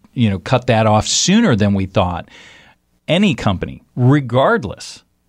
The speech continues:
of sector, is probably gonna feel the pinch.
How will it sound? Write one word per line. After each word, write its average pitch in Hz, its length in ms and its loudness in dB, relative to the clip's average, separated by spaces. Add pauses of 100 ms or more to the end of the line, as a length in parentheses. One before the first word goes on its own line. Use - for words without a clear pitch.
(160)
of 107 180 0
sector, 101 640 -2
is 113 280 -2
probably 123 800 -2
gonna 104 220 -2
feel 98 540 -2 (300)
the 101 140 -4
pinch. - 520 -12